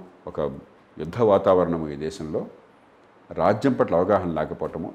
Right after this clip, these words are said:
ఇవన్నీ కలగోలుపు ఉండటం చేత ఇలా వచ్చింది. దానికి తగ్గట్టు ఏమవుతుందంటే మన దేశంలో ఇటీవల కాలంలో మీడియా కూడా గోరంతలు కొండంతలు చేసి సులభంగా సద్దుమణిగే అంశాలను మరింత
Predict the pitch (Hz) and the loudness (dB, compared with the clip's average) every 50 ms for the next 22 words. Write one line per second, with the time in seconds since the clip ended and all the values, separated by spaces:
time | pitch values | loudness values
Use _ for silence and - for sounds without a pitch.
0 | - 110 92 85 85 113 147 151 135 - 98 98 113 123 131 123 113 113 110 104 | -14 -14 -12 -8 -6 -4 -4 -4 -4 -2 -2 -2 0 0 0 -2 -2 -2 -4 -6
1 | 92 90 101 85 - 92 90 - 131 110 90 85 104 - - - - _ _ _ | -6 -6 -8 -8 -8 -8 -6 -2 -2 0 0 0 -2 -6 -10 -20 -20 _ _ _
2 | _ _ _ - 85 82 78 76 - - 87 107 127 104 104 95 90 90 90 92 | _ _ _ -6 -4 -4 -4 -4 -6 -8 -8 -6 -6 -4 -4 -4 -2 -2 -2 -2
3 | 101 127 - 123 113 113 110 110 113 104 107 95 90 87 90 92 92 - 104 98 | -2 -2 -2 0 -2 -2 -2 -4 -4 -6 -4 -4 -4 -2 -4 -4 -4 -4 -6 -6
4 | 92 85 78 - 104 98 95 90 92 87 82 80 76 69 71 71 69 69 - - | -4 -4 -4 -2 0 0 0 0 0 -2 -4 -4 -4 -6 -6 -6 -6 -8 -10 -14
5 | - _ _ _ _ _ _ _ _ _ _ _ _ _ _ _ _ _ _ _ | -20 _ _ _ _ _ _ _ _ _ _ _ _ _ _ _ _ _ _ _
6 | _ _ _ _ _ _ _ _ _ _ _ - 101 90 104 131 160 160 185 175 | _ _ _ _ _ _ _ _ _ _ _ -14 -10 -4 -2 0 2 4 8 8
7 | 165 156 160 156 147 147 127 120 123 123 123 104 87 85 95 113 131 151 156 156 | 8 8 8 8 8 8 10 10 10 8 6 4 2 4 4 6 6 4 2 2
8 | - 175 160 147 - 113 113 117 120 117 113 117 101 90 - 87 78 - - 67 | 2 2 2 2 0 0 0 0 -2 0 0 -2 -2 -2 -2 -6 -6 -6 -8 -14
9 | 64 - _ _ _ _ _ _ _ _ _ _ _ _ _ _ _ - - 123 | -14 -14 _ _ _ _ _ _ _ _ _ _ _ _ _ _ _ -8 -2 2
10 | 120 139 139 160 160 165 160 160 139 - 123 120 131 127 123 123 120 117 104 104 | 2 4 4 4 4 4 6 4 4 4 2 4 4 2 4 4 4 4 4 2
11 | 117 117 - 135 143 135 127 110 104 101 98 - | 2 0 -2 0 0 2 0 0 0 -2 -4 -6